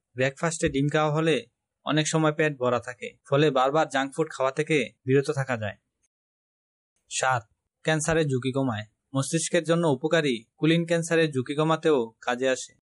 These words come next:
গবেষণায় দেখা যায়, যেসব তরুণীরা প্রতিদিন ডিম খেতেন, পরবর্তীতে তাদের ব্রেস্ট ক্যান্সারের সম্ভাবনা কমে আঠারো শতাংশ। আট, সন্তান ধারণে শরীরকে প্রস্তুত করে।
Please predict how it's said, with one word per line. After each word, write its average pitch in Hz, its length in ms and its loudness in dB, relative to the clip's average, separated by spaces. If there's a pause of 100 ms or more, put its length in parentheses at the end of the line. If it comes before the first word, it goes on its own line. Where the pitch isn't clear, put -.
(380)
গবেষণায় 151 500 2
দেখা 131 240 0
যায়, 135 240 -2 (180)
যেসব 143 360 0
তরুণীরা 156 420 4
প্রতিদিন 151 480 0
ডিম 131 180 0
খেতেন, 147 300 0 (580)
পরবর্তীতে 165 540 2
তাদের 147 280 2
ব্রেস্ট 131 260 0
ক্যান্সারের 160 400 -2
সম্ভাবনা 143 480 0
কমে 151 260 0 (220)
আঠারো 143 320 -2
শতাংশ। 131 380 -6 (580)
আট, 131 240 0 (280)
সন্তান 143 420 0
ধারণে 151 280 2
শরীরকে 147 400 0
প্রস্তুত 135 360 -6
করে। - 220 0